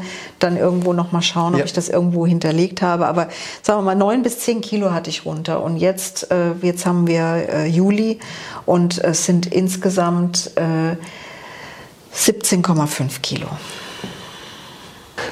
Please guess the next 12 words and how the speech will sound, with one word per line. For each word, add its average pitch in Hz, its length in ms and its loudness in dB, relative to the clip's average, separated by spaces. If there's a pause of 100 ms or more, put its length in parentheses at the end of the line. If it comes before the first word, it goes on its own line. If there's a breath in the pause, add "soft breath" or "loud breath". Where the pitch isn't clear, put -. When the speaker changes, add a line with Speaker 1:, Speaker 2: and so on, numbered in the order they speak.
(120)
Speaker 2:
Wir 120 100 6
haben 151 120 4
ja 165 60 4
jetzt 160 180 -2
noch 143 120 4
mal 147 100 2
die 127 120 0
bia 156 240 4
gemacht, 151 400 0
also 131 160 2
diese 120 400 0
Stoffwechselmessung. 180 1000 0